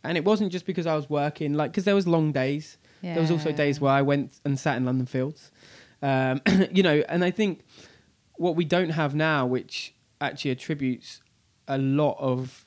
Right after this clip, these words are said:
Speaker 1: um, a lot to poor mental health, is work-life balance. Like,
Speaker 2: Mm.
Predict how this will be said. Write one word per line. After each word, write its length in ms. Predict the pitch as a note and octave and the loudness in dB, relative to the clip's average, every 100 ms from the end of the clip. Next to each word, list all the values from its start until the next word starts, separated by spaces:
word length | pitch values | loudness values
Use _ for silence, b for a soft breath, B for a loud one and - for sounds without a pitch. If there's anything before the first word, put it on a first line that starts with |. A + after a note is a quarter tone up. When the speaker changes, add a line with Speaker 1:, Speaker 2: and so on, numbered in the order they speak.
| - | -4
Speaker 1:
um, 480 | C#3 B2 A#2 A2+ - | 0 0 -2 -6 -4
a 80 | D3 | -4
lot 260 | C#3+ - - | -4 -4 -6
to 480 | C3+ B2 A#2 A#2 - _ - | -4 -2 -4 -8 -14 _ -4
poor 200 | D#3+ C#3+ | 0 2
mental 300 | C3 B2+ C#3 | 0 -2 -2
health, 240 | C#3+ B2 | -4 -4
is 100 | C3 | -4
work-life 420 | D3+ F3 D#3 F3 | -2 -2 -2 -4
balance. 520 | - G#3 A#2+ - - - | -2 -2 -4 -8 -18 -10
Like, 340 | D#3+ E3 D3+ | -2 0 0
Speaker 2:
Mm. 280 | D3 D3 C#3+ | -2 -8 -12